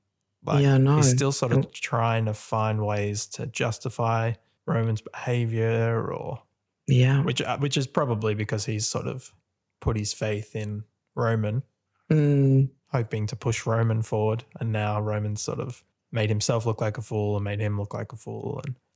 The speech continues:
Speaker 1: that card's off the table now, you would think.
Speaker 2: That's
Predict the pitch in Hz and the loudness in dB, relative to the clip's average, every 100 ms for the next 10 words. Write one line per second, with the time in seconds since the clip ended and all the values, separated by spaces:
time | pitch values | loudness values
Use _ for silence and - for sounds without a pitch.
0 | _ - - 120 117 127 - - 127 127 | _ -6 -2 -2 0 -6 -4 -2 0 2
1 | 127 165 - _ _ _ 127 113 - 143 | 0 0 -4 _ _ _ -4 -2 0 -2
2 | - 185 - - - | -2 -4 -4 -8 -10